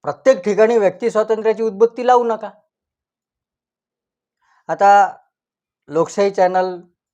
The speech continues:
कोर्टात जाईल, या ऑर्डरला चॅलेंज करेल, कदाचित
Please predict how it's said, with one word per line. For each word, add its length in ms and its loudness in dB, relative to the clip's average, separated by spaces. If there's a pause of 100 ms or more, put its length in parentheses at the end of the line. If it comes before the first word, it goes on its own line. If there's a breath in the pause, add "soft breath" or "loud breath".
(260)
कोर्टात 420 0
जाईल, 360 -6 (840)
या 120 -4
ऑर्डरला 380 -2
चॅलेंज 400 -6
करेल, 440 -4 (840)
कदाचित 400 -4